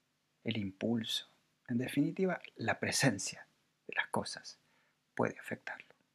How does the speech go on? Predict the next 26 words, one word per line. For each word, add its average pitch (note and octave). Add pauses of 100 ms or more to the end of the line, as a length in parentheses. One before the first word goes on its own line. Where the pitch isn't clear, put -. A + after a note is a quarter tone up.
(1500)
Las A#2
cosas F#3+
del B2
mundo F#3 (840)
actúan C#3
o A#2
pueden F#3
actuar - (180)
las -
unas G2
sobre A2
las -
otras, - (920)
pero G#2+
no C#3+
pueden G#2+
tocarse, -
ni A2+
destruirse, - (600)
ni A#2+
aceptarse, - (680)
porque -
ninguna A#2+
de F#2
ellas -
siente -